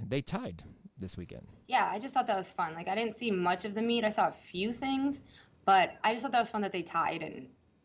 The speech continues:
Speaker 2: I just, I don't know, I just thought that was cool that they tied.
Speaker 1: And, uh, little funny, uh, thing that happened in this competition, I don't know if it's funny,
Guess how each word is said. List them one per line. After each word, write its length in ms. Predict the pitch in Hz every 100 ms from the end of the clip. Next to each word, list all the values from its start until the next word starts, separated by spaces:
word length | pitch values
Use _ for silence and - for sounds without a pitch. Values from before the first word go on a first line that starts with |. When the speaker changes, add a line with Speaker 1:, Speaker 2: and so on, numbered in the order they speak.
| -
Speaker 2:
I 60 |
just, 240 | 180 190 - _ _
I 80 | -
don't 120 | 165
know, 60 | 147
I 40 |
just 140 | 151 151
thought 120 | -
that 60 | -
was 120 | -
cool 140 | 156 156
that 100 | 151
they 100 | 156
tied. 320 | 156 160 156 - - - -
Speaker 1:
And, 280 | 160 156 151
uh, 380 | 147 139 131 120 147
little 320 | 185 190 160
funny, 420 | - 175 160 147 139
uh, 320 | 131 123 117 120 - _ _ _ _ _ -
thing 140 | 160
that 120 | 135
happened 380 | 123 139 - 127
in 140 | 120 120
this 140 | 123
competition, 520 | 147 113 - 120 131
I 60 | 117
don't 100 | 110
know 60 |
if 100 | 110
it's 180 | 101 -
funny, 460 | - 139 113 104